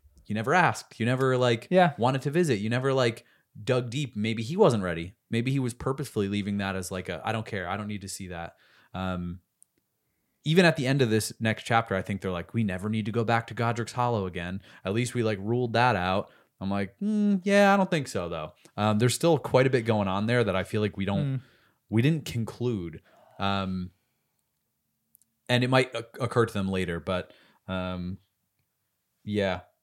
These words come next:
Speaker 1: it does feel funny. Lots
Speaker 2: Yeah.
Speaker 1: of monuments.
Speaker 2: I know. It is kinda cute, though. Like, Harry gets, like, he likes it because, you know, there's, like, li-, little encouraging notes for him. And Hermione's like, "Oh, they shouldn't have, you know,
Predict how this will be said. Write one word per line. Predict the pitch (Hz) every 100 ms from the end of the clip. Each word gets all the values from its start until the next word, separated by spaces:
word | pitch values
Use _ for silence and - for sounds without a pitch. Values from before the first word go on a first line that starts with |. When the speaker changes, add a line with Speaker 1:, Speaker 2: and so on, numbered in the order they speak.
| _ _ _ _ _ _ _ _ _
Speaker 1:
it | 104
does | 107 101
feel | - 98
funny. | - 92 87 -
Lots | 104 113 139
Speaker 2:
Yeah. |
Speaker 1:
of | 117
monuments. | 95 87 82 87 - - _ -
Speaker 2:
I | 139
know. | 135 135
It |
is | 208
kinda | - 269
cute, | - 156
though. | 120 117
Like, | 120
Harry | 127 127
gets, | 127 - _ _ _
like, | - 127 127
he | 127 123
likes | 123 123 123 123 123 -
it | 113
because, | 113 117 117 113 120 - _ _ _ _ -
you | 127
know, | 120
there's, | 120 117
like, | 107 110 -
li-, | 110 131 131
little | 143 135
encouraging | 123 - 131 120 113
notes | 110 113
for | - 107
him. | 107
And | 113
Hermione's | 117 117 113 127
like, | 139
"Oh, | 185
they | 180
shouldn't | 175 - 180 160
have, | 160
you | 151 143
know, | 127 123